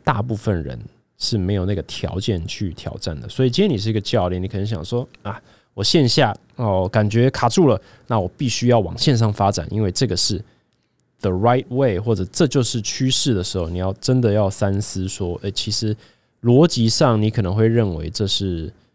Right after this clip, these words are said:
呃，正确的一条路，可是实际上你不应该去做这件事情，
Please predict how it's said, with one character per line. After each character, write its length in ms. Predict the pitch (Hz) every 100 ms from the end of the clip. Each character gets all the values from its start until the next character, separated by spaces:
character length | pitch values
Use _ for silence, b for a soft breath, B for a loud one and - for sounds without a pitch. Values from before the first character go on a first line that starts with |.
| _ _ _
呃， 240 | 82 71 - _ _ -
正 200 | 147 113
确 180 | -
的 80 | 113
一 60 | 95
条 200 | - 87
路， 200 | 90 101 - _ _ _
可 140 | -
是 120 | 117 135
实 300 | - - 127
际 160 | 233
上 260 | 151 147 98 b b b b
你 160 | 95
不 180 | 90 123
应 120 | 120
该 120 | 117
去 140 | 107 110
做 180 | 113 98
这 80 |
件 140 | 101 95
事 180 | - 151
情， 220 | -